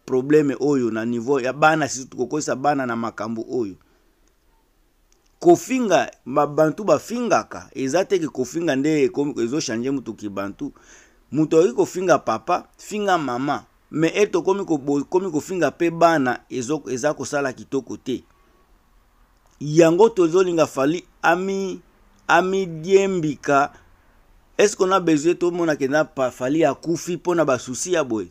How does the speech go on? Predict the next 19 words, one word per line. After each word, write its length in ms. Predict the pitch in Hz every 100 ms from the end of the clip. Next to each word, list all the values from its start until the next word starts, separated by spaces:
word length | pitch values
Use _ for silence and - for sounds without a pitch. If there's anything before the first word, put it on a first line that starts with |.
| _
Tokosepela, 720 | 180 175 185 175 156 180 175
est-ce 100 | 220
que 60 | 214
tokosepela 580 | 147 143 139 135 131 131
na 100 | 127
makambo 520 | 120 117 117 113 113 107
ya 160 | 107
boye? 180 | 113 113
Soki 220 | - 180
toyoki 380 | 180 147 160 160
lelo 280 | 147 135 151
Fally, 440 | - 123 143 160 - - - _
motema 440 | 127 139 180 170 135
esali 340 | 165 165 175
pasi, 360 | - 170 156 135
azwi 260 | 123 160
crise, 480 | 160 165 156 120 -
apike 460 | - 131 139 - 165
crise. 500 | - 165 143 98 -